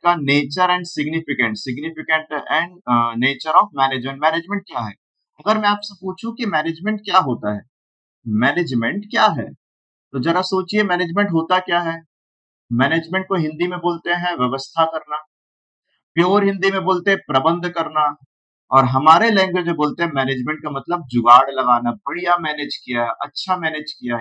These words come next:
इस तरीके से हम management का यूज़ करते हैं। मैं आपके सामने दो pick रखता हूँ, एक left side में एक फोटो रखता हूँ, right side में photo रखता हूँ, आपको देखना दो party का photo रखता हूँ मैं, दो reception party का, आपको देखकर ये guess करना कि कहाँ पर management अच्छा है।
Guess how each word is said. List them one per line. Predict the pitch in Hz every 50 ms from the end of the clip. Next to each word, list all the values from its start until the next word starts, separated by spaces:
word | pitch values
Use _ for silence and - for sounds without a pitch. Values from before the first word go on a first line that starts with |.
| -
इस | - 170 - - -
तरीके | 180 170 170 - -
से | - 190
हम | 180
management | 170 160 156 156 143 147 165 175
का | 170 240 240
यूज़ | 240 220 208 - -
करते | - - - _ -
हैं। | - _ _ _ _ _ _ - 175
मैं | 202 220
आपके | 220 214 214 - 208
सामने | 202 - 185 180 196 214 208
दो | 170 190 202 196
pick | - 190 165 175
रखता | 143 127 - - -
हूँ, | 123 135 180 208 208 _ _ _ _ _ _ -
एक | 131 139 139 -
left | 143 143 156 165 160
side | - 175 175 170 170
में | 175 175
एक |
फोटो | 170 151 151 143 151 156 143 170 175
रखता | 170 160 - - 185
हूँ, | 190 185
right | 156 143 160 -
side | - 175 165
में | 175
photo | 170 175 165 165 170 175
रखता | 175 - 196
हूँ, | 185 180
आपको | - - 190
देखना | 165 160 160 165 190 202
दो | 202 196 156 165 185 196
party | - - 139 143 135 127 175 180
का | 190
photo | 185 - 156 147 151 180 175
रखता | - - - 135
हूँ | 131 -
मैं, | 160 185
दो | 180 165 147 156 160 151 147
reception | 139 131 - 131 127 - - 170 170
party | 170 - 127 123 151 151
का, | - 214
आपको | - 180 - - 180
देखकर | 156 165 165 - 170 170
ये | 170 _ - 131 143 147
guess | 123 135 156 165 - -
करना | 160 156 165
कि | 170 240
कहाँ | 240 220 175 151 160 160
पर | - 175 151
management | 147 135 131 135 143 180 240 226 -
अच्छा | - - - -
है। | 113